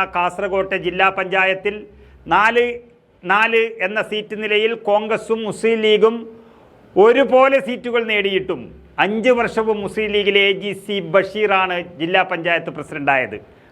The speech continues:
പക്ഷേ അങ്ങനെയുള്ള മുന്നണി മര്യാദ ലംഘനത്തിന് ഇവിടെ കോൺഗ്രസ് തയ്യാറായിട്ടില്ല. മുന്നണിയിൽ പറഞ്ഞതുപോലെ മൂന്ന് വർഷം കഴിയുമ്പോൾ രാജിക്കത്ത് നൽകുകയാണ് ചെയ്തത്. കോർപ്പറേഷൻ സെക്രട്ടറിക്കാണ് രാജിക്കത്ത് നൽകിയത്.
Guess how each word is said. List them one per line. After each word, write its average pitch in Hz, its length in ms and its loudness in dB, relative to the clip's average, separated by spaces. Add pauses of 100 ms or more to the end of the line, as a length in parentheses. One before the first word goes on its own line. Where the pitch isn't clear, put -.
(140)
പക്ഷേ 254 300 4 (840)
അങ്ങനെയുള്ള 254 580 2 (120)
മുന്നണി 240 460 -4
മര്യാദ 226 420 2 (140)
ലംഘനത്തിന് 214 640 -4
ഇവിടെ 202 180 0 (160)
കോൺഗ്രസ് 196 420 -2
തയ്യാറായിട്ടില്ല. 160 720 0 (520)
മുന്നണിയിൽ 202 460 2 (180)
പറഞ്ഞതുപോലെ 202 680 0 (480)
മൂന്ന് 247 240 0
വർഷം 240 320 0
കഴിയുമ്പോൾ 220 420 -2 (100)
രാജിക്കത്ത് 214 580 -2
നൽകുകയാണ് 190 600 0
ചെയ്തത്. 143 300 -8 (560)
കോർപ്പറേഷൻ 196 540 2 (100)
സെക്രട്ടറിക്കാണ് 196 640 -2 (100)
രാജിക്കത്ത് 190 580 -2
നൽകിയത്. 160 420 -6